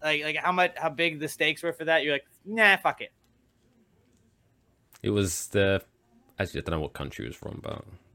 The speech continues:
Speaker 2: the, the international Mike Dean, shall we say. But I, I, th-, I honestly thought in real time when it happened and he gave me a yellow card,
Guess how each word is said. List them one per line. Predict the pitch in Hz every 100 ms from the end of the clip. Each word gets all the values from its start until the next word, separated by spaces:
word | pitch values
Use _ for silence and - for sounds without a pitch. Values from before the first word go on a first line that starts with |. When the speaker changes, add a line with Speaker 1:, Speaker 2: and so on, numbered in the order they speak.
| 117
Speaker 2:
the, | 82 85 85 - -
the | -
international | 135 135 147 135 - 131 127 113
Mike | 110 107 107 -
Dean, | 85 76 71 85
shall | - 80
we | 78
say. | - - - - - - - -
But | 208 202
I, | 180 208 180 185
I, | 196
th-, | - -
I | 131 139
honestly | 151 147 139 135 131
thought | 123 123 117
in | 113
real | 127 131
time | 131 107 107 104 85
when | 98
it | 104 87
happened | 98 - 107 104
and | 95
he |
gave | 90 95
me | 95
a | 90
yellow | 90 87
card, | - 87 90 90